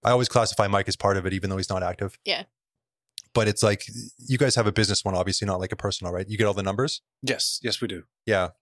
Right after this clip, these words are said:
Speaker 1: So it's like, you look at it and it's like the demographic and where they're located, and just seeing, like, I love the fact that when I go on, like, the, on, on Vic Food Guys, like, it's all Canada.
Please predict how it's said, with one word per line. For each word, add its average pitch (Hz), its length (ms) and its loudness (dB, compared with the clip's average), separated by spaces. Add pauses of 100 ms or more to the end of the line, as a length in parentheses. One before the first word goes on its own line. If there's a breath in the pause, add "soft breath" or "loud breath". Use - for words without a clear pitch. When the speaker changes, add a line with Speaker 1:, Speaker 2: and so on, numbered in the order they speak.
(160)
Speaker 1:
So 113 260 4
it's 107 180 2
like, 107 160 4
you 107 80 2
look 117 180 4
at 101 160 4
it 98 140 2
and 104 140 2
it's - 140 -2
like 107 120 2
the 107 80 0
demographic 104 680 2
and 101 120 0
where 104 100 4
they're 98 120 2
located, 95 640 -2 (380)
and 110 100 -4
just 104 120 -2
seeing, 117 220 -2
like, 101 280 0
I 113 100 4
love 110 260 2
the 107 80 2
fact 101 280 0
that 104 80 0
when 101 120 0
I 101 40 0
go 101 160 0
on, 101 180 0
like, 95 160 -2 (180)
the, 104 200 -6
on, 95 480 -4
on 95 400 -4
Vic - 140 -4
Food 107 160 -2
Guys, 92 300 0 (440 loud breath)
like, 104 340 2
it's - 200 -2 (280)
all 117 260 4
Canada. 98 520 0